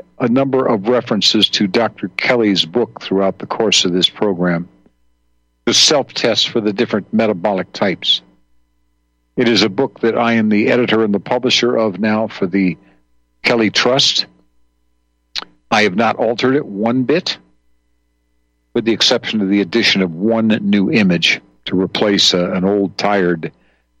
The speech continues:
hand-drawn image that Kelly did years ago. And amongst the reasons for doing this is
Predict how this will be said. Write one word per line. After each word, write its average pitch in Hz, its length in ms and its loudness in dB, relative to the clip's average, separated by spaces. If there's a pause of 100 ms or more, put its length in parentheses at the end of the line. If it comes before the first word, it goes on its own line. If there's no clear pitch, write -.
hand-drawn 95 1300 0
image 92 400 0
that 82 160 -6
Kelly 95 320 0
did 85 240 0
years 87 240 2
ago. 87 380 -2 (1900)
And 151 120 2
amongst 220 320 2
the 190 80 2
reasons 175 340 0
for - 160 -2
doing 143 360 2
this 95 280 2
is 117 240 2